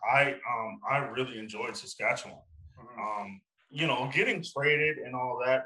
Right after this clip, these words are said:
Speaker 1: I, you know, I was thirty-eight years old. I, like I said, I knew my career was just about over. And, um, the only thing with, that was, that had me pissed off is they wanted me to take a huge pay cut, but they wanted me to do all the same things.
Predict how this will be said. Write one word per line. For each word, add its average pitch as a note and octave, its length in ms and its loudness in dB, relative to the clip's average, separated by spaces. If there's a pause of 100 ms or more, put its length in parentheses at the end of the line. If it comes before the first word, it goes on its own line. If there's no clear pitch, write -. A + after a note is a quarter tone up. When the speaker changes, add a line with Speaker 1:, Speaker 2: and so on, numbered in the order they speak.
(100)
Speaker 1:
I, E3+ 100 0 (180)
you D3+ 80 -4
know, C#3+ 300 -4 (380)
I A#3 80 0
was D#3 140 -2 (100)
thirty-eight C3+ 440 2
years B2 200 -6
old. B2+ 320 0
I, F#3+ 240 -2 (520)
like C3+ 160 -6
I D3+ 40 -2
said, C#3 220 -2
I E3+ 200 4
knew D3 180 -2
my C3 160 0
career B2+ 400 -4
was A2+ 160 -10
just B2 200 -10
about G#2 240 -4
over. A2 500 -4 (420)
And, B2 440 -2 (400)
um, A2+ 320 -4
the C3+ 80 -4
only G#3+ 220 -2
thing D#3 300 -4
with, B2+ 160 -4
that B2 180 0
was, A2+ 260 -12 (140)
that A#2 220 -4
had B2+ 220 -2
me A2+ 180 -10
pissed A2 240 -10
off B2+ 280 0
is G2+ 220 -10
they A#2 220 -2
wanted B2 220 -4
me A2+ 100 -10
to G#2+ 120 -14
take G#2+ 260 -8
a G#2 40 -18
huge B2+ 360 -8
pay A#2 160 -2
cut, A2 320 -6 (420)
but C3 220 -4
they C3+ 160 2
wanted C3+ 240 -2
me B2+ 80 -2
to B2+ 140 -6
do C3 180 -2
all B2 100 -2
the A2+ 80 -10
same A2+ 280 -8
things. - 420 -10